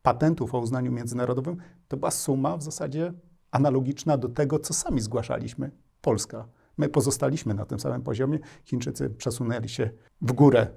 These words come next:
tejże, tejże tabeli. Zatem paradoksalnie dla Chińczyków sporym wyzwaniem dzisiaj pozostaje prawo własności intelektualnej, ale właśnie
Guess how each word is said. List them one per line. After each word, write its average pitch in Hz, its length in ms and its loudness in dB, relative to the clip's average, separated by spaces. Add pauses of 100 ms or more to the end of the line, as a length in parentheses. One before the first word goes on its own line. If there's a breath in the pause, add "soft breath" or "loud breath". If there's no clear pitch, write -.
(160)
tejże, 127 340 8
tejże 123 360 4
tabeli. 117 420 -2 (280 loud breath)
Zatem 120 400 -2 (160)
paradoksalnie 135 960 -2
dla 107 140 -2
Chińczyków 160 460 -4 (100)
sporym 151 360 0
wyzwaniem 131 460 0
dzisiaj 120 240 -2
pozostaje 123 680 -2 (240 loud breath)
prawo 127 260 4
własności 120 420 -2
intelektualnej, 123 600 0 (100)
ale 120 180 -4
właśnie 139 480 -2